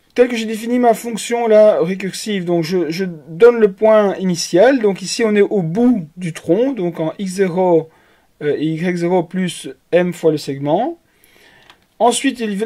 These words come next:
a besoin d'une longueur. Eh bien, cette longueur, eh ben, sera la longueur du segment, donc septante au début, parce que je l'ai défini de septante ici au début. Et ensuite, l'angle initial, eh bien, l'angle initial, dans ce cas-ci,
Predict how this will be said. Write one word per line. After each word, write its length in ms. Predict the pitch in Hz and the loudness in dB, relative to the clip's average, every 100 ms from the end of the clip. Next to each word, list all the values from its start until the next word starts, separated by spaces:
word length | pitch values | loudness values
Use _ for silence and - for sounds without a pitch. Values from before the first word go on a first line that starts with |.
| 226 | 0
a 60 | |
besoin 180 | 208 240 | 2 0
d'une 160 | 240 220 | 0 0
longueur. 540 | 220 214 214 196 175 | 0 6 8 8 4
Eh 80 | 180 | 0
bien, 200 | 196 196 | 0 -2
cette 180 | 202 208 | -2 -4
longueur, 500 | 208 202 208 196 170 | -2 4 6 6 4
eh 40 | |
ben, 120 | 156 170 | 0 -2
sera 240 | - 190 | -2 0
la 80 | 185 | 0
longueur 720 | 190 185 208 196 175 147 - _ _ | 0 2 6 6 6 0 -6 _ _
du 180 | 156 180 | -8 -6
segment, 720 | - 190 175 190 196 180 170 | 0 0 0 2 4 4 2
donc 340 | 143 160 156 | -2 -2 -2
septante 580 | 135 185 160 - 180 170 | -4 -4 -4 -2 -2 -2
au 40 | 165 | -2
début, 720 | 156 156 180 175 147 127 135 _ _ - | -4 -4 -8 -8 -10 -14 _ _ _ -18
parce 140 | 147 | -14
que 100 | 170 | -10
je 60 | 156 | -6
l'ai 120 | 156 | -6
défini 340 | 160 - 165 | -6 -6 -4
de 80 | 156 | -4
septante 640 | 147 151 - 156 156 147 | -4 -10 -6 -4 -4 -6
ici 260 | 160 - 151 | -12 -12 -8
au 60 | |
début. 380 | 131 127 190 311 - _ _ _ _ _ _ _ _ _ _ _ _ - | -8 -8 -6 -6 -8 _ _ _ _ _ _ _ _ _ _ _ _ -6
Et 100 | 247 | 2
ensuite, 420 | 247 226 254 294 | 2 2 0 -2
l'angle 260 | 262 233 220 | 2 0 0
initial, 640 | 208 180 - 180 247 302 311 - | -2 -2 0 4 4 2 -2 -4
eh 80 | 165 | -4
bien, 360 | 170 196 185 165 - | -2 0 0 0 -4
l'angle 260 | 165 208 220 | -2 0 2
initial, 480 | 208 196 - 226 254 | 0 -4 2 4 4
dans 100 | 208 | 0
ce 80 | - | -2
cas-ci, 540 | 170 - 240 285 349 | -6 -6 -2 -2 -2